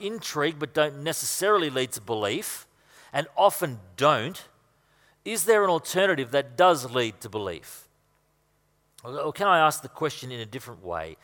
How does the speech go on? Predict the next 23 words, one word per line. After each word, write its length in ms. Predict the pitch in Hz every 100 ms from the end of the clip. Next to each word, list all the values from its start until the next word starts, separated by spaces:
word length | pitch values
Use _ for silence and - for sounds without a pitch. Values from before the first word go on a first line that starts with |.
| - - _ -
Is 260 | 214 196
there 360 | 147 180 165 156
one 420 | 135 131 170 185
sign 560 | 165 - 143 120 117 117
above 460 | 117 98 131 120
all 520 | 120 127 104 87 90 - _ _ _ _
that 280 | 101 98 -
generates 840 | 131 131 117 110 113 - - - _ _ _ _
belief? 680 | 110 98 90 71 - - - _ _ _ _ _ _ _ _ _ _ _ _ _ _ _ _ _ _ _ -
Well, 160 | 110
I 60 | 110
wonder 240 | 123 123
if 80 | 104
this 200 | 104 -
answer 360 | - 95 87 87
will 100 | 85
satisfy 640 | - 90 82 - 82 73
you. 200 | 71 52 - _ _ _ _ _ _ _ _ _ _ _ _
If 80 |
we 60 | 127
fast 480 | - 156 143 - -
forward 400 | - 120 98 85
from 180 | 95